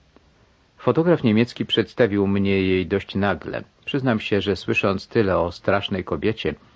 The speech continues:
byłem zupełnie zmieszany. Nie podałem ręki,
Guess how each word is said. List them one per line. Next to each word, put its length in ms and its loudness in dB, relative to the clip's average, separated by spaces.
byłem 300 2
zupełnie 400 -2
zmieszany. 580 -2
Nie 140 4
podałem 380 2
ręki, 540 -2